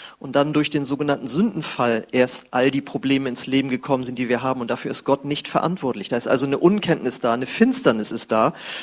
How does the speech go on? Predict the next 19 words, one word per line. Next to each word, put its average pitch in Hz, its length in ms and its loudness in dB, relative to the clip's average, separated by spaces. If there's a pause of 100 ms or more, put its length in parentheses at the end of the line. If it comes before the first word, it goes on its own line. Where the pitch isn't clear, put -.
was 135 240 2
die 165 80 -2
Beziehung 160 480 0
zu - 140 -2
Gott 165 220 6
angeht. 110 460 -6 (800)
Und 143 80 -4
jetzt 147 160 6
kommt 220 160 8
aber 175 160 6
die 170 100 -4
gute 214 240 0
Nachricht, 202 720 4
die 156 140 -8 (100)
Antwort 170 920 2 (140)
auf 139 200 2
diese 143 280 -4 (120)
innere 254 360 6
Finsternis - 960 0